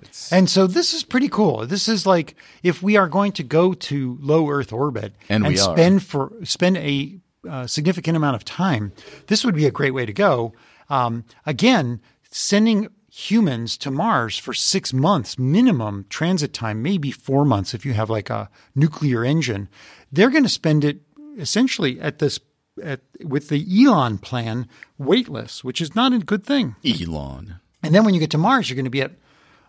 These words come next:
Speaker 2: I forgot what it is, one-fourth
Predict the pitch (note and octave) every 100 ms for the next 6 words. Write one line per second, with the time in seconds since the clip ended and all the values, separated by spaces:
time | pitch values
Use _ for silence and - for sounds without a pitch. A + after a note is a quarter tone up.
0 | - B2 C3+ C3+ A2 D3+ A#2+ G#2+ F#2 G#2+
1 | G2 A#2 A#2+ A#2 A2 _ _ _ B2+ C3
2 | B2+